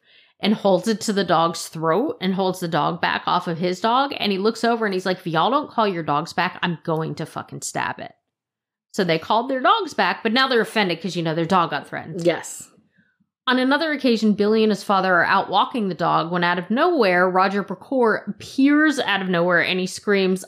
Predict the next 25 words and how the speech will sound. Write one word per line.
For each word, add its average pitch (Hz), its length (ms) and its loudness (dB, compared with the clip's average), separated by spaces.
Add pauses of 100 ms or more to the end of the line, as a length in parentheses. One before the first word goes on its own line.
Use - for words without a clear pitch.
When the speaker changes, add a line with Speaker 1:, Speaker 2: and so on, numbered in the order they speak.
Speaker 1:
"I'm 214 140 4
gonna 254 180 4
take 262 200 -2
a 202 40 2 (180)
baseball 208 420 2
bat 240 300 2
to 220 60 -8
the 190 60 -6
fucking 220 500 -6
old 196 200 0
man 190 240 0
and 156 120 -6
teach - 280 -8
him 123 100 -10
something." - 500 -14
Speaker 2:
What 247 200 2
is 392 180 2
it 359 80 2
with 330 180 2
him 277 160 6
and 269 140 6
the 247 100 4
old 214 280 2
man? 156 400 -2
Speaker 1:
I 151 100 -6